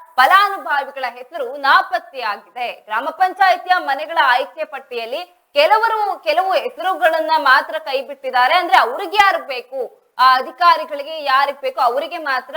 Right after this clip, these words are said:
ಅವರ ಹೆಸರನ್ನ, ಆ ಫಲಾನುಭವಿಗಳ ಹೆಸರನ್ನ ಬದಲಾಯಿಸಿದ್ದಾರೆ ಅಂತ ಹೇಳಿ ಒಂದು ಆರೋಪ ಕೇಳಿ ಬರ್ತಾ ಇದೆ. ಅಂದ್ರೆ ಕಳೆದ ವರ್ಷ ಎರಡ್ ಸಾವಿರದ ಇಪ್ಪತ್ಮೂರು ಇಪ್ಪತ್ನಾಲ್ಕನೇ ಸಾಲಿನಲ್ಲಿ ಪ್ರಧಾನಮಂತ್ರಿ ಆವಾಸ್ ಯೋಜನೆ ಅಡಿಯಲ್ಲಿ ಕೆಲವು, ಆ, ಫಲಾನುಭವಿಗಳು ಈ ಒಂದು ಅರ್ಜಿಯನ್ನ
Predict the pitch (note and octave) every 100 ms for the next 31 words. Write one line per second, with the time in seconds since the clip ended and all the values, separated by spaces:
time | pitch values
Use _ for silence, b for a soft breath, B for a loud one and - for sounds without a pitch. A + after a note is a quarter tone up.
0 | D#4+ C4+ C4 A#3+ A#3+ B3+ B3+ - - -
1 | - - - - - - - _ - C4
2 | C4 C4+ C#4 D#4 D#4 D4 C#4 C4 C4+ A#3+
3 | B3 C#4 F4 - A3+ B3 E4+ G4+ - -
4 | B3 B3 A3+ A3+ A3+ A3+ A3+ A#3+ B3 A#3
5 | G#3+ A3 A3 A3 B3+ B3 A#3 A3 - C4
6 | G#3 - D#4 B3+ B3 A#3+ A#3 A#3+ A3+ A3
7 | D4+ D#4 B3 B3 C4 B3 A#3+ A#3+ A3+ -
8 | - G#3+ - G4 G4 G4 G4 F#4+ - E4+
9 | E4 D4 C#4+ D4 C#4+ C#4+ - A#3+ C4 C4
10 | A3 A3 E4 - _ _ - B3 E4+ G4
11 | F#4 F4 D#4+ D4+ C#4 B3 C4 C4+ C4+ B3+
12 | B3 B3+ B3+ A#3 A3 G#3+ D#4 _ D4+ F4+
13 | - D#4 C#4 _ A3+ A#3+ A#3 B3 B3+ C#4+
14 | C#4+ C#4 B3 A#3 A3+ A#3+ F4+ _ _ C#4
15 | D4+ D4 C4+ C4 A#3 G4+ G#4